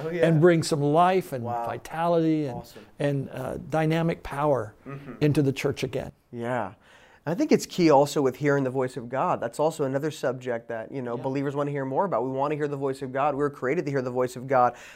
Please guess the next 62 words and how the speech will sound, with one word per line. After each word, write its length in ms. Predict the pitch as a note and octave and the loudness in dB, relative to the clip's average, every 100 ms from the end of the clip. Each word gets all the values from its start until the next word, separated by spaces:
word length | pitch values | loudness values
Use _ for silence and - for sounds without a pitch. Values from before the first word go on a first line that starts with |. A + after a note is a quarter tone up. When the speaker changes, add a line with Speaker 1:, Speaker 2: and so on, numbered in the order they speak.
| - - | -20 2
Speaker 1:
But 100 | C#3 | 6
when 160 | D#3 | 6
we 100 | D#3+ | 6
begin 340 | D3 C3+ D#3 D#3 | 2 2 2 0
to 140 | D#3 | -2
enjoy 500 | C3+ C3+ C3+ C#3 D#3+ | -2 -2 2 2 2
him 340 | C3+ A#2+ G#2+ G#2+ | 0 -2 -2 -4
and 220 | A#2+ C3 | -2 -2
delight 380 | B2 A#2 B2+ D#3 | 0 4 4 4
in 100 | A#2+ | 0
him, 380 | A#2+ A2+ G2 A2+ - - - _ | -4 -4 -4 -10 -16 -20 -20 _
and 300 | C3 B2+ A#2+ | 2 4 4
in 120 | - C#3 | 4 4
that 160 | B2+ | 4
place 340 | - D3+ G3+ - | 6 6 8 4
of 160 | G2 | -4
prayer. 440 | - A2 E2+ C#2 - - _ | -2 -2 -2 -6 -8 -20 _
And 220 | D3 D3 | 4 6
when 140 | D3 D#3 | 8 8
we 80 | D3+ | 8
begin 260 | D3 D#3+ | 6 4
to 80 | D3+ | 2
be 120 | C#3+ | -2
quiet 420 | C#3 - C3+ D#3+ B2+ | -2 4 8 8 6
in 60 | |
His 140 | C#3+ C#3 | 0 -2
presence, 440 | - D#3+ D#3+ C3 | 4 4 4 2
we're 80 | C#3 | 4
not 140 | C#3 | 4
just 120 | D3 D3 | 2 0
always 200 | C3+ C3+ | 0 0
talking, 380 | D3+ D3+ E3+ C#3+ | 4 4 4 -2
but 120 | B2 | 0
listening 480 | C3 D3+ D#3 B2+ B2 - - - | 0 -2 -4 -6 -6 -16 -18 -4
like 160 | D3+ | -2
you're 80 | C#3 | -2
talking 360 | C#3 D3 G#3 D3+ | 2 4 4 0
about, 280 | B2 A#2+ | 4 4
it 60 | C3+ | 2
becomes 320 | D#3 F3+ E3 | -2 -2 -2
so 80 | F3+ | 0
much 160 | E3 D#3 | -2 -2
easier 420 | D#3+ F3 D3+ D3+ | -4 -4 0 0
in 80 | C#3 | 2
the 140 | C3+ B2 | 2 2
everyday, 800 | C#3+ D#3+ D#3 C3+ B2 A#2+ B2 A#2+ - - - - | 2 0 2 4 4 4 2 -2 -14 -20 -10 6
um, 340 | C#3+ C3 A#2+ | 8 8 4
things 360 | - E3+ D3+ C#3 | 4 6 6 2
of 100 | B2 | 2
life 420 | B2+ D3+ B2+ A#2+ | 4 4 4 2
that 180 | B2+ A#2+ | 0 0
come 240 | C3+ C3 | -2 0
up 280 | D3+ C3+ - | 0 -2 -4
to 120 | C3 | -6
really 240 | B2 D3+ | -2 -2
hear 200 | D3+ D3+ | -2 0
His 100 | C#3 | -2
voice, 340 | B2 C3+ D#3 - | 0 2 2 2
kinda 200 | F3+ C#3+ | 0 0
cultivating 680 | - E3 E3 B2+ B2 A#2 | 2 2 2 0 0 -2
Speaker 2:
Yeah. 40 | A2+ | -6
Speaker 1:
that 420 | G#2+ G#2+ G#2+ - | -6 -8 -10 -18